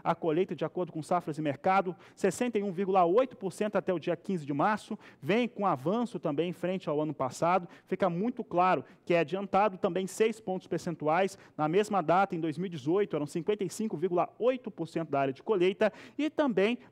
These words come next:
pouco mais de seis pontos percentuais quando comparado à média dos últimos cinco anos, já que agora, é, trazendo a média aqui, é de cinquenta e cinco vírgula um por cento os dados aqui de colheita para Safras e Mercados. Agora, um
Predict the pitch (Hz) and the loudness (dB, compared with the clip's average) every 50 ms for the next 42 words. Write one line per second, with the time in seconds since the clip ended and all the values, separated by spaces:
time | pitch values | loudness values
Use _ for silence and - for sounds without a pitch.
0 | _ _ - 262 294 - 220 208 214 214 190 180 175 - 196 185 - 196 185 170 | _ _ -6 -6 -4 -2 -2 0 0 0 -2 -2 0 0 -2 0 -2 -6 -6 -6
1 | - - 170 - 190 170 - 165 165 175 190 190 185 - - 185 190 185 - 180 | -4 -6 -4 -4 -6 -6 0 2 2 4 4 2 0 -4 -8 -6 -6 -4 -6 -4
2 | 160 175 160 170 170 175 170 151 143 160 190 226 240 180 156 156 143 151 135 139 | 0 2 2 4 4 2 0 0 2 0 2 2 0 -2 -4 -4 -6 -6 -4 -4
3 | 156 156 - 151 147 143 - - 196 - 254 226 190 202 214 190 - - - - | -6 -4 -4 -6 -6 -6 -6 -8 -6 -2 0 2 2 2 0 -4 -8 -16 -20 -20
4 | - - 131 160 175 175 - 247 247 214 165 175 170 175 196 220 240 240 - - | -18 -2 2 4 4 4 4 0 0 0 2 2 4 4 4 2 2 -2 -6 -16
5 | - _ - 147 151 160 160 151 - - 175 175 156 127 156 165 175 165 151 151 | -14 _ 2 4 4 4 4 2 2 2 4 4 4 2 0 -2 0 0 0 0
6 | 151 156 147 156 170 - - - 180 190 165 - - 202 185 - - 214 233 233 | 0 0 0 -2 -4 -4 0 0 0 0 0 -2 -6 -6 -6 -4 -4 -4 -4 -4
7 | - - 226 220 214 - - - - 220 220 220 - 220 - - - - _ - | -2 0 0 0 0 -2 -6 -4 -2 -2 -2 -2 -4 -6 -8 -8 -18 -20 _ -12
8 | 147 180 214 214 180 202 220 202 - - - - - 240 262 277 277 - _ 254 | -6 -4 -4 -2 2 2 2 2 2 -2 -12 -10 -4 -2 -2 -2 -2 -4 _ -6
9 | 240 - - - - 196 190 190 190 - 202 - - _ - 180 202 156 143 135 | -6 -6 -8 -4 -2 0 0 0 -2 -4 -8 -8 -10 _ -6 -6 -6 -6 -4 0
10 | 156 160 165 170 156 160 147 175 160 147 - - 156 156 147 139 - 196 220 - | 2 2 2 2 0 -4 -2 -2 -2 -2 -4 -6 -10 -10 -10 -8 -10 -10 -10 -6
11 | - 226 208 185 156 151 156 156 - 165 160 160 - - 160 165 180 190 - - | -2 -2 -2 0 0 -2 -2 -2 -2 -2 -4 -4 -4 -6 -4 -2 -2 -4 -6 -10
12 | - - 147 143 147 - - 165 156 131 139 156 160 165 175 175 170 - - 147 | -4 -2 -2 -2 -2 -4 -6 -6 -6 -4 -4 -4 0 0 0 0 0 -2 -2 -2
13 | 131 113 95 - 80 - - - - - _ _ - - - 262 240 208 175 - | -2 -2 -4 -8 -16 -20 -20 -20 -20 -20 _ _ -20 -20 -20 -18 -16 -16 -8 -4
14 | - 226 202 247 277 285 262 - - - 233 262 240 | -4 -4 0 2 2 2 2 2 0 -4 -6 -6 -6